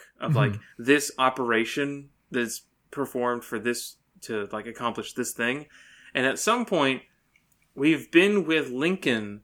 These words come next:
Speaker 1: so much that Ben has gone off to some other place in the, in the solar system to this, like, nature preserve. And we haven't been with Ben's P O V in what feels like ages.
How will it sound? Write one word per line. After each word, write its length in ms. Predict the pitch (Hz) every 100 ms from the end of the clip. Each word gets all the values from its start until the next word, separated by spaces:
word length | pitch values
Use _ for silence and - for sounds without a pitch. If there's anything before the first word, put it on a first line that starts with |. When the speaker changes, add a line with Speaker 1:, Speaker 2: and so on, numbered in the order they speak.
| _
Speaker 1:
so 400 | - - 160 160
much 760 | 156 147 123 113 - - - _ _ _ -
that 260 | 143 135
Ben 380 | 113 156 208 214
has 280 | 175 160 139
gone 400 | 113 139 156 160
off 500 | 160 143 175 190 -
to 120 | - 147
some 300 | - 156 156
other 280 | 147 170 175
place 400 | - 165 156 156
in 140 | 143
the, 140 | 127 123
in 200 | 127 123
the 80 | 117
solar 360 | - 151 139
system 580 | 120 131 110 - 110 107 - - -
to 100 | -
this, 240 | 131 127 -
like, 240 | 117 107
nature 400 | 127 151 165 156
preserve. 720 | 131 120 104 110 98 98 - _ _ _ _ _
And 140 | 143 135
we 120 | 165
haven't 400 | 180 202 208 135
been 500 | 160 190 185 165 151 _ _ _ _
with 240 | 156 143 - 139
Ben's 400 | - 151 165 156
P 240 | - 160 151
O 120 | 135
V 540 | 113 143 151 127 117 - _ -
in 200 | 143 131 - -
what 220 | 147 135
feels 300 | - 196 147
like 180 | 117 -
ages. 680 | 135 170 147 120 104 113 -